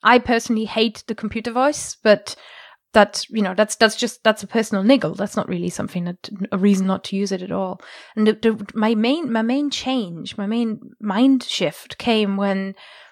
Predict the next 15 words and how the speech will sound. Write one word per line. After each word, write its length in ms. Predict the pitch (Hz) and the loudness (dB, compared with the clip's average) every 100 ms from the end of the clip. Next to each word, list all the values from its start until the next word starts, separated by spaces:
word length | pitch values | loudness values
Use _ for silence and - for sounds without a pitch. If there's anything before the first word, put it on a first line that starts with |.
| _ _ - | _ _ -2
I 20 | 214 | 2
went 140 | 214 | 2
on 80 | 180 | 2
holiday 540 | 240 302 254 196 220 _ - - - | 4 4 4 2 -2 _ -20 -18 -2
and 400 | 214 196 202 - | 0 2 0 -4
was 240 | 226 - - | -8 -8 -6
chatting 340 | - - 220 | 0 0 0
to 100 | 214 | -4
this 320 | 196 - - - | -4 -6 -12 -2
family 420 | - 247 247 196 | 4 6 4 2
who 80 | 196 | -2
was 100 | 190 | -4
staying 280 | - 202 | -2 -2
at 80 | 196 | -2
this 280 | 190 185 - | -4 -6 -10